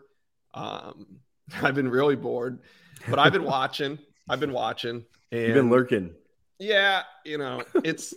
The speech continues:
Speaker 1: <laughs> it's interesting. Um, I wanna, yeah, let's talk about the F S U media a little bit.
Speaker 2: Okay.
Speaker 1: I've,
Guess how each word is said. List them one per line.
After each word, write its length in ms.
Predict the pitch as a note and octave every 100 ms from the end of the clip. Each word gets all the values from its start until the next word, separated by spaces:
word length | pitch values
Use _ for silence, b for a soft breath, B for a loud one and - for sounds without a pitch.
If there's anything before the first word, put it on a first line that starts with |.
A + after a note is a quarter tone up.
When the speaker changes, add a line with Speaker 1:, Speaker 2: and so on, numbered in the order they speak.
| -
Speaker 1:
<laughs> 120 | D3
it's 200 | E3 E3
interesting. 500 | E3+ D3+ C#3+ E3+ D#3+ D#3+
Um, 400 | D#3 D3+ D3+ D#3
I 100 | E3+
wanna, 240 | G#4 G#4+ -
yeah, 160 | F#4+
let's 240 | C#3 E3+ -
talk 200 | - C#4+
about 220 | D4+ A3
the 100 | F#3+
F 120 | F#3+
S 140 | F3+ G3
U 100 | A#3+
media 480 | D3 A2+ G2+ F2+ -
a 80 | A#2+
little 240 | A#2+ G#2+
bit. 240 | G2 - - _ _ _ _ _
Speaker 2:
Okay. 280 | C3 A#2+
Speaker 1:
I've, 60 | C3+